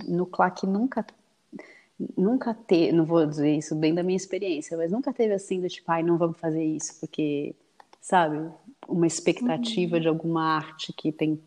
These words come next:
Speaker 1: que ser melhor, que tem que ser mais interessante, mais profunda. E por não ter essa, esse filtro,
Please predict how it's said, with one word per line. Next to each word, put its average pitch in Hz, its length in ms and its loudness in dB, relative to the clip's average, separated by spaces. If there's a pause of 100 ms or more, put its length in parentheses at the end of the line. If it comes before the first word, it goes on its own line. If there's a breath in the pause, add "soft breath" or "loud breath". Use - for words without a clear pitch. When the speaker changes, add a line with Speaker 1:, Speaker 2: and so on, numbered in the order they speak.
Speaker 1:
que - 120 -20
ser 147 220 -2
melhor, 151 640 2
que - 120 -6
tem 151 180 -4
que - 80 -10
ser - 140 -8
mais 143 500 -8 (640 soft breath)
interessante, 151 720 0
mais 143 180 -6
profunda. 170 680 -4 (520)
E 175 80 0
por 175 200 0
não 175 180 2
ter 175 220 0
essa, 170 600 0
esse 165 200 -2
filtro, 208 600 -2